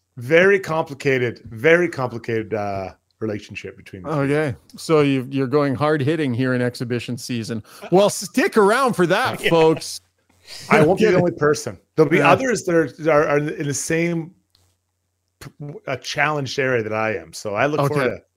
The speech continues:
Speaker 2: I, I look
Speaker 1: being
Speaker 2: forward to that too. Our
Speaker 1: Yeah.
Speaker 2: stream numbers just got cut in half. Half of the people just left
Speaker 1: <laughs>
Speaker 2: when you said that. Uh, we are streaming on Twitter and on YouTube tonight.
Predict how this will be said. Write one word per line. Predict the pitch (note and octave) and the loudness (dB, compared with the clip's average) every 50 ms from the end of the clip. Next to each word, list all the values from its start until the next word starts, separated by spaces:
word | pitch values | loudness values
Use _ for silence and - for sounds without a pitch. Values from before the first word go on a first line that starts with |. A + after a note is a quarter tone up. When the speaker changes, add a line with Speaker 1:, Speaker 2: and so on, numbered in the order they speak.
| _ _ - | _ _ -4
Speaker 2:
I, | D3+ D3+ D#3 D#3 | -2 -2 -2 0
I | - E3 F3 | 0 0 0
look | F#3 F#3+ F#3+ E3+ | 2 2 2 0
Speaker 1:
being | G#2+ G#2+ | 0 0
Speaker 2:
forward | E3+ E3+ E3+ E3+ D#3 | 2 2 2 4 2
to | D#3 | 2
that | D#3 D3+ C#3+ B2+ | 2 2 0 0
too. | - - D#3 C#3+ | 0 0 2 2
Our | C#3 | 2
Speaker 1:
Yeah. | C3+ B2+ | 2 0
Speaker 2:
stream | - - D#3+ D#3+ E3 | -2 0 0 2 2
numbers | D#3+ D3+ C#3+ B2+ C3+ C3+ C3 A2+ | 2 0 0 0 -2 -2 -4 -4
just | A2 A2+ C#3 C3 - - - | -6 -6 -6 -6 -6 -6 -6
got | - C#3+ C3 - | -4 -4 -4 -4
cut | - D3 C#3 C3 | -2 -2 -2 -2
in | B2+ A2+ | -2 -2
half. | A2 C3 B2 A2 G2 G2 - - _ _ | -2 -2 -2 -2 -4 -6 -10 -18 _ _
Half | - - C3+ D3+ - - | -8 -6 -4 -4 -4 -4
of | F#3+ F3 E3 | -4 -4 -4
the | F3 | -6
people | D3 - E3 D#3 - - C3+ B2+ A2 | -4 -4 -2 -2 -2 -2 -2 -4 -4
just | A2+ A2+ A2 C#3 C3+ B2+ - | -4 -6 -4 -4 -4 -4 -4
left | C#3+ - - G#2+ G2+ - - - - - - - _ _ | -2 -2 0 -2 -2 -6 -10 -12 -12 -16 -16 -18 _ _
Speaker 1:
<laughs> | - - - A#2 - | -18 -16 -14 -10 -6
Speaker 2:
when | B2 B2+ B2+ B2 | -4 -2 -2 0
you | B2 B2 B2 A#2+ | 0 -2 -2 -4
said | - - B2 A#2+ A#2+ A2+ | -4 -4 -4 -4 -2 -4
that. | A2+ A2+ G#2+ - _ _ _ - - _ | -4 -6 -6 -10 _ _ _ -20 -10 _
Uh, | - D#3+ E3 E3+ | 0 2 4 4
we | F#3 | 4
are | G#3 A3+ G#3 | 4 4 0
streaming | - - G#3+ G#3+ G#3 G3 F3+ E3+ E3 - | 0 0 0 2 2 0 0 -2 -2 0
on | D#3 D#3 D#3+ D3+ | 0 0 0 -2
Twitter | C3 - D#3+ E3 D#3+ D#3 | -2 -2 0 0 2 2
and | D#3 C#3+ D3 C#3+ | 0 0 0 0
on | C#3+ C3+ C3+ | 0 -2 0
YouTube | C3 C#3 D3+ C#3 B2 - C#3 B2+ A2 G#2+ | 0 0 -2 -2 -2 -4 -4 -4 -4 -6
tonight. | - C3 B2 B2 C3+ E3+ E3 - | -6 -4 -4 -2 -4 -4 -6 -8